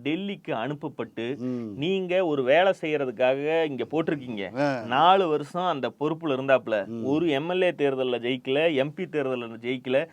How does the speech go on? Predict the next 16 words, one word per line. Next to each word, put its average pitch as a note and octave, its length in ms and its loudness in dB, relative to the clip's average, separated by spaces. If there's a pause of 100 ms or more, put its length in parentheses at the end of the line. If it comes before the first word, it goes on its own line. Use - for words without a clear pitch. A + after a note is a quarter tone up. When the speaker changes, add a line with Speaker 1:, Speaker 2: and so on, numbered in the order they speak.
(240)
Speaker 1:
அந்த G#3 420 8
ஆளே B3+ 220 10
கூட B3 180 4
சொந்த G#3 280 2
ஊர்லயே G#3 340 2
வாக்கு F3 340 6
வாங்க E3 200 2
முடியாத C#3 360 2
அளவுக்கு D3 280 2
தான் F3 140 0
கட்சி B2+ 280 0
வச்சிருக்காப்புல. A2 640 -2 (140)
ஆனால் C3 640 4 (440)
எந்த G#3+ 440 4
பொறுப்புலையுமே A3 760 2
இல்லாமல் B2+ 560 2